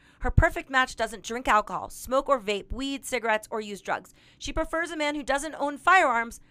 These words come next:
but doesn't mind if you're into fishing and archery. What the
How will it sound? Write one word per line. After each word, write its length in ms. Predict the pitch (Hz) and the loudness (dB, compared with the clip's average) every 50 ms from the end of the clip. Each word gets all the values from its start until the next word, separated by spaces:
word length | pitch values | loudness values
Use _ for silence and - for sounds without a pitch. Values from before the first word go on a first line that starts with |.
| _ _ _ - | _ _ _ -6
but 120 | 330 330 | -6 -2
doesn't 240 | 370 381 359 359 330 | -2 -2 -2 0 0
mind 180 | 330 330 320 294 | 0 0 0 0
if 80 | 302 - | -4 -6
you're 100 | 269 262 | -6 -6
into 140 | 214 233 | -6 -8
fishing 380 | - - 277 277 - - 262 233 | -8 -4 -4 -4 -4 -4 -6 -6
and 100 | 208 - - | -8 -6 -2
archery. 540 | - 220 226 - - 190 165 143 110 - _ _ _ _ _ _ _ _ _ | -2 -2 -2 -2 -4 -6 -4 -6 -6 -10 _ _ _ _ _ _ _ _ _
What 240 | 247 359 392 415 - | 2 2 2 2 2
the 100 | - 659 | -4 -8